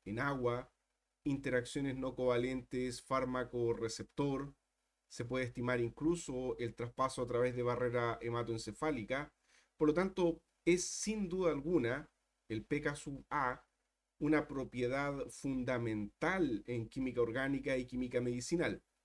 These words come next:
Y lo que tengo aquí es un artículo publicado en el año dos mil veintiuno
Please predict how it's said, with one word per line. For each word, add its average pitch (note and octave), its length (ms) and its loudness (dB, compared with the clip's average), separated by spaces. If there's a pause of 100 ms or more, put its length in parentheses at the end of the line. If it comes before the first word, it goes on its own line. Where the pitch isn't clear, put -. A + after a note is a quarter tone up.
(120)
Y C#3 60 0
lo C#3 100 2
que D#3 80 2
tengo A3 240 2
aquí E3 260 2
es D#3+ 140 0
un D3+ 100 2
artículo D3 640 -2 (400)
publicado C3 480 2
en C#3+ 80 0
el C3+ 80 -2
año C#3 320 0
dos B2+ 160 -2
mil C3 560 -2 (200)
veintiuno C#3 680 -2